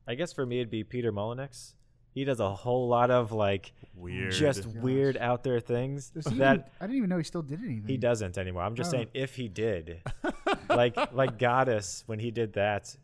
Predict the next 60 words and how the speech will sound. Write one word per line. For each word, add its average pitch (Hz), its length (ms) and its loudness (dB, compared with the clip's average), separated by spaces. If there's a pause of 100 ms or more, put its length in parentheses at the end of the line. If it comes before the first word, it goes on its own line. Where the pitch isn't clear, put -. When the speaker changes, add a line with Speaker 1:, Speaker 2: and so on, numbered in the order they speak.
Speaker 1:
it 110 80 -2
was 110 320 -4 (300)
like, 104 180 -6
I 110 100 0
saw 117 280 -2
that 123 120 0
and 113 100 -8
I 110 40 -6
was 101 80 -6
like, 101 180 -6 (240)
"I'm 180 80 -6
gonna 156 160 -4
pick 151 220 -4
you 143 160 -2
up." - 300 -2
And 113 100 -8
then 107 80 -4
I 110 40 0
picked 139 220 -2
it 135 60 2
up 127 140 0
on 120 100 0
mobile 123 300 2
and 110 40 0
I - 40 -2
was 101 80 -4
like, 101 180 -6
"Ooh, 131 180 0
this 117 160 -2
is 80 120 -16
bad." 85 500 -6 (100)
Speaker 2:
<laughs> 226 220 -2
Speaker 1:
Like, 127 220 6 (260)
like, 156 160 4
but, - 340 -2
but - 160 -4
that, 190 180 0
at 175 80 -2
least 208 260 -6 (120)
Peter 165 220 2
Molyneux 139 480 -2
attempts 117 580 -6
to 156 100 -6
shoot 170 280 -6
for 180 100 -6
the 175 140 -4
stars. 180 500 -2
Speaker 2:
Sure. 175 380 -4 (120)
Speaker 1:
I 127 100 -2
mean, 135 240 -4
he 151 200 -4
lands 135 340 0
in 117 140 -2
Vermont, 110 640 0
but 113 100 4
he 156 120 -2
shoots 143 360 0
for 139 160 -2
the 110 80 0
stars. - 260 2